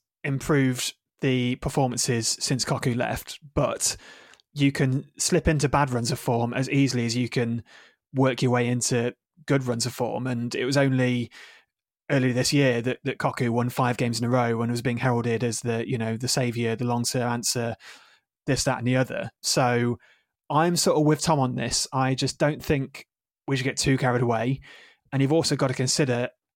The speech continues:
how much of an influence Steve McLaren's having on this setup at the moment. Is it basically a sort of a, you know, a, a Steve McLaren tactical setup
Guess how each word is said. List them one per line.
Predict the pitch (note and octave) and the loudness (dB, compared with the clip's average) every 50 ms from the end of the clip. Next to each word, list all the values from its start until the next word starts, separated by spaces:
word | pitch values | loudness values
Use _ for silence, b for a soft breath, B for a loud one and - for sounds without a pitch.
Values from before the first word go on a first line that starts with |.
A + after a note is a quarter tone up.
| _ _ | _ _
how | - - F3 E3 | -6 -2 0 0
much | D3+ D3 - - | 0 0 -2 0
of | C3+ | 2
an | C3+ C3+ C3+ | 2 2 2
influence | C#3+ C#3 - D3 B2+ C3 C3 - - - - - | 2 0 0 -2 -2 0 0 -2 -2 -4 -4 -6
Steve | - - - D3 C#3 | -4 0 2 2 2
McLaren's | C3+ C3 - D#3+ E3 F3+ E3+ C#3+ | 2 2 0 2 2 2 2 2
having | - C3+ A#2+ B2 A2+ | 0 -2 -2 -2 -2
on | A#2 A#2 A#2 | -2 -4 -4
this | A#2 A#2+ B2+ - - - - - | -4 -4 -2 -2 -2 -2 -4 -6
setup | - - D3 - - - | -4 -4 -2 -4 -4 -6
at | - - | -6 -4
the | A#2 | -2
moment. | A#2 - A3 G#3+ A3 G#3+ F#3 B B B B B B B B B _ - | -2 -2 -2 -2 -4 -6 -8 B B B B B B B B B _ -2
Is | D3 C#3+ | 0 0
it | D#3 - | 2 2
basically | - D#3 D#3 C#3 D3+ C3+ D3 C3+ C3 B2+ B2+ B2+ B2 C3 B2+ - - - - - - - | 2 2 2 2 0 0 0 0 2 2 2 2 0 0 -2 -4 -8 -14 -20 -20 -12 -8
a | C#3+ | -4
sort | C3 - D3+ C3 B2 | -2 0 0 0 0
of | C3+ B2 B2 | -2 0 0
a, | B2+ B2 A#2+ A#2+ A#2 A#2+ A#2+ - - | 0 2 2 2 0 0 -2 -4 -6
you | - C#3 B2+ | -4 -4 -2
know, | A#2 A#2 A#2+ - | -2 -2 -2 -4
a, | - B2+ B2 - | -4 -6 -6 -6
a | B2+ | -6
Steve | - - D#3 C#3+ C3 | -2 0 0 0 0
McLaren | C3 C#3 - - D3 C#3 B2+ C3 | 0 -2 -2 0 0 2 0 0
tactical | - - D#3 - - - C#3 C3 | -2 -4 -6 -6 -6 -6 -6 -4
setup | B2+ - C3+ B2 - - B2 B2 - - | -4 -4 -4 -2 -2 0 0 -2 -2 -6